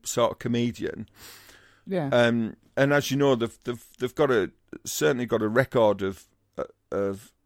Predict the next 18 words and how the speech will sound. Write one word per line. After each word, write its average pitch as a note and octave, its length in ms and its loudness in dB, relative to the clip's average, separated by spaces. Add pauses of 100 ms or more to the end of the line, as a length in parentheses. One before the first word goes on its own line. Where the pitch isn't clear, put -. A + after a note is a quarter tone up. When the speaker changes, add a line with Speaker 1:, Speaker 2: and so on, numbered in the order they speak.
(520)
Speaker 1:
giving, A2 440 -2
I B2+ 80 -2
won't E3+ 220 0
say - 140 -8
giving A#2 260 -4
people G2+ 300 -4
a F#2 40 -4
break, F#2+ 420 0
'cause A2 160 -8
that - 120 -8
sounds G#2 300 -6
a G2 40 -12
bit F#2 220 -8
naff, A#2 320 -2
but F#2+ 180 -4 (340)
certainly E3+ 460 0
giving B2+ 520 -2 (240)
unknowns B2+ 920 2